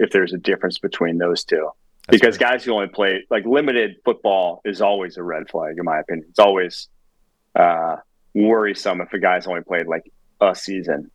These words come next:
Speaker 1: at the collegiate level.
Speaker 2: Yeah, we'll have to get, uh, we'll have to send Steve back to the, uh, the
Speaker 1: Mm-hmm.
Speaker 2: Excel spreadsheet and, uh, subdivide the categories so we can get a better idea. What else do you think Washington need?
Speaker 1: Uh, gosh, this roster at defensive side of the ball,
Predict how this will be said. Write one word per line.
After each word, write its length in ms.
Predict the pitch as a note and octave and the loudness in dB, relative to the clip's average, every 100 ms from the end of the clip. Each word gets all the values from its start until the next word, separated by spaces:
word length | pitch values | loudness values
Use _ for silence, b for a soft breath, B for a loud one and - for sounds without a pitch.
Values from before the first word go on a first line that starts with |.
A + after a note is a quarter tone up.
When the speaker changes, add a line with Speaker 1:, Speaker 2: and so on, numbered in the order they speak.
| - | -8
Speaker 1:
at 100 | F#2+ | -8
the 60 | |
collegiate 340 | - F#2+ E2 - | -4 -4 -4 -6
level. 240 | - - _ _ _ _ _ | -6 -8 _ _ _ _ _
Speaker 2:
Yeah, 220 | B2 A2+ E2+ - | -2 -2 -4 -8
we'll 80 | G2 | -8
have 100 | F#2+ | -4
to 60 | |
get, 180 | G2+ F#2+ | -4 -2
uh, 120 | F2+ | -4
we'll 100 | E2+ | -6
have 80 | F#2+ | -8
to 60 | - | -8
send 220 | G2+ E2 | -8 -8
Steve 280 | - F#2 D2 | -8 -10 -10
back 280 | F2+ E2+ - | -10 -10 -10
to 100 | F2+ | -12
the, 300 | D#2+ D2+ D2 | -10 -10 -8
uh, 220 | C#2+ C2+ _ _ E2 | -8 -12 _ _ -12
the 120 | F2 | -6
Speaker 1:
Mm-hmm. 100 | D#2 | -4
Speaker 2:
Excel 220 | F2+ D#2+ | -4 -6
spreadsheet 540 | - F#2 E2 - D#2 | -10 -10 -10 -12 -14
and, 160 | B1+ D2 | -14 -16
uh, 200 | C#2 C2+ C2 - - | -14 -16 -20 -20 -16
subdivide 800 | - A#2 F#2+ G2 E2 D2+ D2+ D2 | -8 -6 -6 -8 -10 -8 -10 -12
the 80 | D2+ | -12
categories 580 | F#2 D#2+ D2 D2+ C2+ | -10 -10 -10 -12 -12
so 120 | - E2 | -12 -12
we 100 | D2+ | -14
can 80 | |
get 140 | D2 D2+ | -12 -12
a 40 | |
better 220 | C#2+ D#2 | -12 -12
idea. 340 | C#2+ D2 E2 D#2+ b b b | -12 -12 -14 -12 b b b
What 120 | D3+ | 0
else 180 | D3+ - | 0 -4
do 60 | |
you 40 | A#2 | -10
think 160 | A#2 | -6
Washington 340 | G#2 G2 G#2 F2+ | -6 -6 -8 -10
need? 220 | F2 D2 - - - - - - - - - - - _ - - _ _ _ _ - | -10 -12 -20 -20 -16 -14 -14 -18 -20 -20 -20 -20 -20 _ -20 -20 _ _ _ _ 6
Speaker 1:
Uh, 300 | C3 C#3 D3 C#3+ B B B | 6 8 4 -2 B B B
gosh, 260 | - F#2+ - | 0 0 0
this 220 | A#2+ - | -6 0
roster 520 | A2 G#2 G#2+ - G#2 G2+ | 2 2 0 -2 0 0
at 140 | G#2 _ _ _ _ - - | -4 _ _ _ _ -20 -2
defensive 440 | B2 A#2 F3 - - | 2 4 2 2 2
side 220 | C#3 B2+ | 2 2
of 60 | |
the 60 | A#2 | 0
ball, 560 | G#2 A2+ A2+ A2 G#2+ | 0 0 0 -2 -4